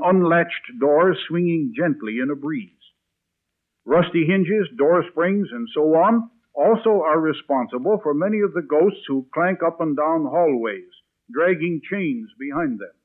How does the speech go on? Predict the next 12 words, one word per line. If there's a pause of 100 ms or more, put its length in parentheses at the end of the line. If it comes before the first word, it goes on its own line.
(680)
Usually
there
is
a
story
of
some
ancient (120)
pirate
hanged
in
chains,